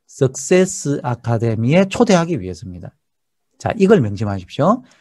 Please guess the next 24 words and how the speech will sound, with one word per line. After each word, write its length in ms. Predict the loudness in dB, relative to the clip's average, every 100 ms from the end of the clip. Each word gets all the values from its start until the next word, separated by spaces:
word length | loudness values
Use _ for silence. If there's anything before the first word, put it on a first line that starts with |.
| _ _
석세스 720 | -2 -2 0 0 0 2 2
아카데미에 800 | 2 2 0 2 2 2 0 0
초대하기 580 | -2 0 2 2 0
위해서 340 | -2 -2 0 0
우리가 460 | -2 0 2 2 0 -12 _ _
그 240 | -2 -2
다른, 520 | -2 0 2 2 -2 -8 -10
어, 160 | -8 -4
미팅들을 440 | -4 0 0 0
하는 280 | 0 -2 -2
것인데 640 | -2 -2 2 2 2 -4 _ _ _ _
다른 340 | -2 2 4 4
미팅들은 580 | 2 0 0 2 2 0
다 240 | 0 0
하는데, 400 | 0 -2 -2 -4 0
어, 200 | 0 0
석세스 460 | -2 -2 -2 2
아카데미는 720 | 0 2 0 0 0 0 0 -2
제가 220 | -2 -2
그때 200 | -2 -4
시간이 320 | -2 0 0
안 160 | -2 -4
돼요. 120 | -4
이러면요. 560 | 0 0 0 0 -2